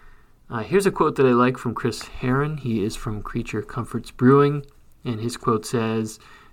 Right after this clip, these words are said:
"You can outsource your tax work, your bookkeeping, your payroll, but you can't outsource your cash flow management."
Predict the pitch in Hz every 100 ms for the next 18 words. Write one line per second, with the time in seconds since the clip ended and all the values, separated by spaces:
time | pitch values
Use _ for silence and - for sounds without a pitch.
0 | - 120 113 120 113 120 135 - 131 123
1 | - 117 143 139 - - 127 123 123 -
2 | 98 113 120 - 120 - 113 110 101 131
3 | 117 117 110 110 - 139 120 110 120 -
4 | 110 107 - - - - - - - 139
5 | - 113 107 - 104 101 101 104 101 -
6 | -